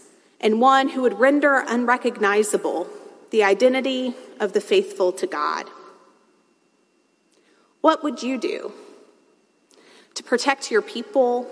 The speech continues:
and your faith from a threat to their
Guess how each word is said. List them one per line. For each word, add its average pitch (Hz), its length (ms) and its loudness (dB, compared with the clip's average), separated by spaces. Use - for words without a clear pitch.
and 240 240 0
your 247 120 2
faith - 600 -6
from 220 180 0
a 185 60 -2
threat 226 560 -4
to 240 120 -2
their 175 380 -2